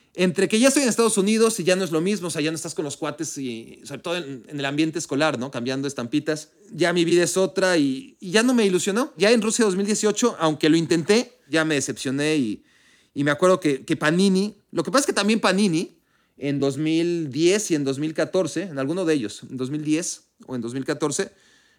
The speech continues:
me envió, bueno, a mí y a, y a varios comentaristas, ¿no? Un par de cajas.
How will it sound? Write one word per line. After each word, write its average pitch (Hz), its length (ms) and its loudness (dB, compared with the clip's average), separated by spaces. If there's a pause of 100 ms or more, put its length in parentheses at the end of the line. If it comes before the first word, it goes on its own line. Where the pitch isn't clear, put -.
me 160 140 -4
envió, 165 560 2
bueno, 123 340 -12
a 85 40 -14
mí 113 120 -4
y 151 140 -2
a, 98 120 -6
y 104 220 -14
a 95 140 -10
varios 131 240 -4
comentaristas, 113 640 -4
¿no? 143 200 -8
Un 139 180 -6
par 165 180 2
de 135 100 -4
cajas. - 540 -2